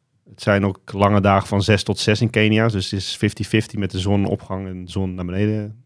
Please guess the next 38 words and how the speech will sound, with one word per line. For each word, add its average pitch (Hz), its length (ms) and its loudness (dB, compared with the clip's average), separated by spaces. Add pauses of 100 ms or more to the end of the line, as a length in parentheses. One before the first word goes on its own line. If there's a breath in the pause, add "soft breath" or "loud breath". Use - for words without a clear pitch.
En 95 100 -4
het 90 140 -4
licht 104 220 0
is 107 100 -2
altijd 107 260 -2
hetzelfde 98 460 -4
daar. 101 200 -10 (880)
Dus 92 300 -10 (120)
op, - 160 -20 (140)
eh, 92 240 -20
op 92 120 -20
dat 95 140 0
gebied 101 400 -6
ging 98 180 -8
het 95 120 -10
eigenlijk 92 200 -2 (140)
best - 20 -18
wel 107 240 -14
goed. - 120 -20 (520)
Ze - 120 -18
hadden 92 200 0
veel 95 340 2
tijd 92 260 2
om 90 100 2
alles 90 200 2
terug 95 220 0
te - 80 -6
kijken. 87 500 0
En, 85 200 -8
eh, 82 380 -18
ja, 80 60 -6
ja, 82 200 -12 (600)
omdat 90 240 -8
het 82 120 -10
redelijk 90 300 2
gevoelige 92 400 0
onderwerpen 87 480 2
ma-, 87 140 -4